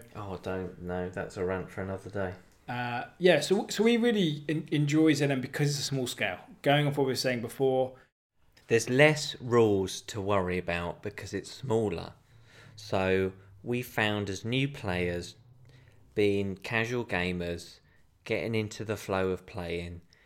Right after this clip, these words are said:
Speaker 1: that playing Z M games with a couple of squads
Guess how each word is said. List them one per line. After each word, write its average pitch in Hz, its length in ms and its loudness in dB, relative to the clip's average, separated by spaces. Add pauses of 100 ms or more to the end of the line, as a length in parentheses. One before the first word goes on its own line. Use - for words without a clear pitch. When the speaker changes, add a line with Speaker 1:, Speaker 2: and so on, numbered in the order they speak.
(220)
Speaker 1:
that 85 340 -4 (480)
playing 117 320 0
Z 113 140 0
M 104 420 2
games 92 440 -2
with 92 100 -4
a 90 40 -10
couple 143 320 -2
of 107 80 -2
squads - 680 -6